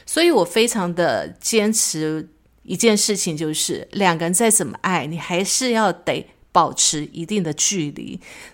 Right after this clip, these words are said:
但我觉得这个也是经过了多次恋爱失败以及近距离的接触的伤害之后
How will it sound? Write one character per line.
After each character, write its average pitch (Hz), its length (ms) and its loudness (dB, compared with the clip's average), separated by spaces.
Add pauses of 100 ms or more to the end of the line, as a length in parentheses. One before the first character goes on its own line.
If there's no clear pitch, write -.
但 339 160 4
我 233 120 8
觉 202 160 2
得 226 120 4
这 254 160 4
个 240 100 2
也 170 160 0
是 214 180 -2
经 208 300 -2
过 214 160 2
了 170 100 2
多 175 200 0
次 175 240 0
恋 170 200 -2
爱 170 160 0
失 165 320 -2
败 160 340 0
以 147 260 -8
及 - 260 -6
近 190 280 0
距 175 260 -2
离 147 120 -6
的 139 140 -6
接 175 260 -2
触 175 240 -2
的 139 80 -6
伤 175 400 2
害 185 240 0
之 151 220 -2
后 156 220 0